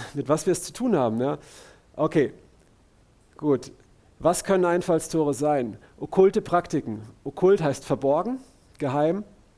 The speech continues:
Ähm, und das kann sein, aktiv und passiv. Ähm, <laughs> das jetzt sind ein paar Sachen, die jetzt vielleicht euch nichts sagen. Ich gehe jetzt da durch, ne? Und es wird jetzt wahrscheinlich eine Weile dauern, bis wir da durch sind, auch wenn es nur eine Folie ist.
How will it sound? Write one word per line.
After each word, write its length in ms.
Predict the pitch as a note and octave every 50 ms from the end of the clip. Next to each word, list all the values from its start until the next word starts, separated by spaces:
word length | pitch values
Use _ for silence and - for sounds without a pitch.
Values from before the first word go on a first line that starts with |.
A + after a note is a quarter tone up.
| _ _ _ _ _ _ _ _ _ _ _ _ _ _ - -
Ähm, 420 | C3+ C3+ C3+ C#3 C#3 C#3 C#3+ C3 - - - - - - _ _ _ _ _
und 140 | - D3 D3+
das 160 | E3+ E3 -
kann 200 | - F#3+ F3 E3+
sein, 340 | D#3 D#3+ D#3+ E3 E3+ E3+ - - - - -
aktiv 540 | D3+ F3 F#3+ - - - G#3 G3+ F#3+ - F3
und 120 | D3+ C#3
passiv. 600 | - E3 E3 E3+ - A3 A3+ B3 B3+ - - - - - _ _ _ _ _ _ _ _
Ähm, 520 | - C3+ C#3 C#3 C#3 C#3+ C#3+ D3 D3 C#3+ - - _ _ _ _ _ _
<laughs> 340 | _ - - A#2 - - -
das 280 | D3 C#3 - - - -
jetzt 240 | C#3+ C3 - - -
sind 120 | C3 B2
ein 60 | A#2 -
paar 140 | A#2+ A#2
Sachen, 280 | A2 D#3+ F#3 - G#3+ F#3
die 100 | D3 C3+
jetzt 160 | B2+ B2 -
vielleicht 300 | - C3 A#2+ A2 - G#2+
euch 180 | A#2+ A#2+ - - A#2 - -
nichts 280 | - E3 G3+ - - A3
sagen. 240 | G#3+ G3 F#3 E3+
Ich 100 | D3 -
gehe 140 | - D#3 D3+
jetzt 180 | D3+ D3+ - D3+
da 80 | C3+
durch, 320 | A2+ C#3 C#3 A2+ G#2+ - -
ne? 180 | B2+ C#3 C#3+ - - - - - - - - -
Und 200 | - C#3 C#3+ D3+
es 160 | D#3 - D#3+
wird 100 | E3+ D#3+
jetzt 160 | E3+ E3 - D#3+
wahrscheinlich 340 | D3 - E3 D3 C#3+ C#3
eine 120 | D3 C#3+ C3+
Weile 220 | C3+ C3+ C3 C3
dauern, 320 | - B2 A#2+ D3+ F3 G#3 G#3
bis 160 | G#3+ - -
wir 80 | F#3+
da 100 | F#3+ F#3+
durch 240 | F3 F3+ F#3+ F#3+ -
sind, 240 | - A3+ B3 C4 - - - - -
auch 200 | - C#3 - -
wenn 80 | C#3+ D3
es 220 | C#3+ - - -
nur 100 | D3+ C3
eine 160 | B2 C3+ C#3
Folie 340 | C3+ - C3 C#3 D3 E3 D#3+
ist. 200 | E3 - -